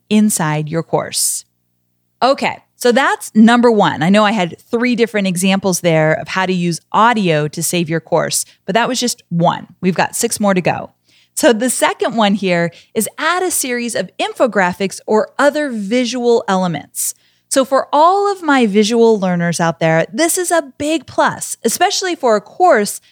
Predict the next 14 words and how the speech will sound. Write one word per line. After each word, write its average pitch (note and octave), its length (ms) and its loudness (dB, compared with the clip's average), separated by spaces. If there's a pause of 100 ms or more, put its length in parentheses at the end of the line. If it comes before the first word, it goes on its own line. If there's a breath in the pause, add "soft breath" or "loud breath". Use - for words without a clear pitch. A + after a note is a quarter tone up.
(140 soft breath)
that G#3 120 4
has F#3 160 2
a F3+ 60 2
lot A#3+ 520 2
of B3+ 140 0
information F#3+ 800 0
that F3 180 -2
lends G#3+ 240 2
itself F#3+ 400 -2
to F3+ 100 -6
big G3+ 420 2
visuals F3 480 0
and E3 140 -8
callouts. - 600 -2